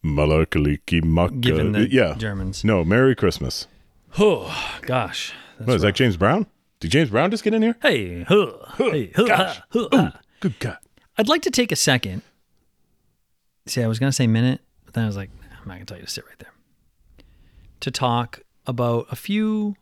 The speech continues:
Speaker 2: Hanukkah songs.
Speaker 1: Yeah, I'm interested.
Speaker 2: If you don't mind. So I did a little digging.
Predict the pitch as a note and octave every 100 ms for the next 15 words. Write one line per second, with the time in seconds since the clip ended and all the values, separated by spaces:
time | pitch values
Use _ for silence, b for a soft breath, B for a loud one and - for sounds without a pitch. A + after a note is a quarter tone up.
0 | - G2+ F2+ - - F2 - A#2 - -
1 | - C3 F3 - D#2+ F#2 F#2+ D#2 - C#2
2 | - _ _ _ _ _ _ _ _ _
3 | _ _ _ A#2 - G#2 F#2+ F#2+ G2 F2+
4 | D#2+ F2+ F2+ _ B B B B D#3 F3
5 | A#3+ G#3 F3+ A2 F#2+ G#2+